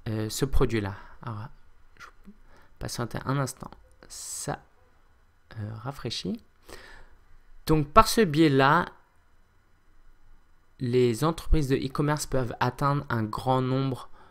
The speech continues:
de clients parce que justement, ils font, cela fait un buzz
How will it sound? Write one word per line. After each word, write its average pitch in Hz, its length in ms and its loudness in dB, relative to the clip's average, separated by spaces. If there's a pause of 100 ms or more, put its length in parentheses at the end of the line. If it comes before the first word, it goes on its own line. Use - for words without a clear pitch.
(380)
de 113 280 0 (140)
clients 123 400 0
parce 120 220 -2
que 131 100 -2
justement, 110 640 -4 (220)
ils 113 120 -6
font, 139 500 -6 (840)
cela 123 260 -2
fait - 140 -4
un 131 100 2
buzz 117 460 2